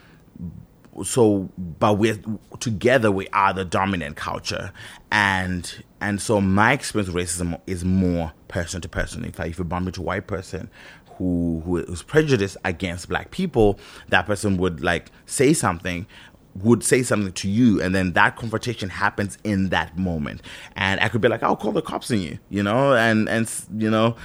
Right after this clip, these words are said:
and report this. And you know that, like, the system in Zimbabwe has that, is, is balanced in such a way that, you know, there's a way to deal with that form of racism. You know, even though, you know, some people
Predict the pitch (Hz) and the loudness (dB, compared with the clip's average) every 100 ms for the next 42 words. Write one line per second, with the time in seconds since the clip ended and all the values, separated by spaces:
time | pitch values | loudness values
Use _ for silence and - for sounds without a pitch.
0 | - - 113 107 107 - 160 - 101 95 | -10 0 4 4 4 4 2 4 2 4
1 | 123 123 - - - 107 110 104 98 104 | 2 -4 -12 -18 -8 -2 2 4 4 4
2 | 113 98 90 - 92 85 - _ - - | 2 2 0 0 -4 -4 -10 _ -20 -8
3 | 90 - - 151 156 - 87 65 95 - | -6 -4 0 0 0 -4 -4 -4 -6 -14
4 | - 92 92 90 85 87 82 90 82 87 | -10 -4 -2 -2 -2 -2 -2 -4 -4 -4
5 | 101 87 87 - 87 82 82 - - - | -2 0 -2 -2 0 2 0 -6 -20 -20
6 | - 98 92 82 98 90 78 117 135 104 | -6 -2 -2 -4 -6 -6 4 6 6 4
7 | 90 101 101 101 - 92 87 85 85 87 | -2 -6 -10 -10 -6 -6 -4 -6 -6 -4
8 | 85 82 - - - _ - 98 90 78 | -4 -8 -14 -20 -20 _ -8 -4 -2 -4
9 | - 82 82 - _ - 90 78 _ _ | -8 -10 -10 -12 _ -14 -14 -14 _ _
10 | _ - 95 107 98 98 98 110 110 110 | _ -10 -2 0 2 2 4 6 6 2
11 | 98 85 90 98 92 85 87 87 85 - | -4 -4 0 2 2 0 -2 -2 -2 -2
12 | 87 85 85 82 90 87 80 55 92 95 | -2 -2 -4 -6 -6 -8 -6 -8 -8 -12
13 | - 92 90 117 117 113 127 143 107 107 | -8 -4 -2 2 4 6 6 4 2 -2
14 | 101 123 120 123 123 120 | -2 -2 -2 -2 0 -2